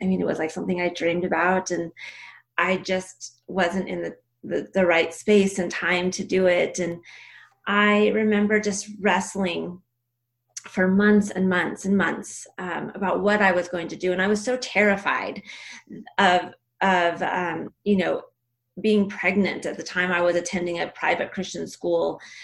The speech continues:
and I was so terrified of anyone finding out or of rejection from family and peers that I went to have an abortion. And I found myself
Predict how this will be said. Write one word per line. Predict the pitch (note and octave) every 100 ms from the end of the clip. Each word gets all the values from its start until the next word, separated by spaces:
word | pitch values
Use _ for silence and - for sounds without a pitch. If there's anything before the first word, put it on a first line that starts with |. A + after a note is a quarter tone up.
| -
and | G#3
I | G#3+
was | G#3+ -
so | A#3
terrified | A#3+ G#3+ G#3+ G#3 F#3+ E3+ E3 E3+ -
of | F#3 -
anyone | G3+ G#3 G3+ G3
finding | F#3 F#3 F#3 F#3
out | F3 F#3 F3+ F3 - - - - _ _ F#3+
or | F#3+
of | F3+
rejection | F3+ - F3+ F3 - F#3
from | F#3+ F3+
family | F3 F3 F3 E3+
and | E3+
peers | F3+ E3 E3 - -
that | F3 D#3+ - - -
I | E3+
went | E3+ F3+ -
to | F#3
have | E3+ D#3+
an | D#3
abortion. | D#3+ - G3 - - - G3+ _ - - - - _ -
And | G#3 G#3 G3+ G3+
I | G#3
found | G#3 G#3 A3
myself | A3+ G#3+ G#3 F3+ F#3 - -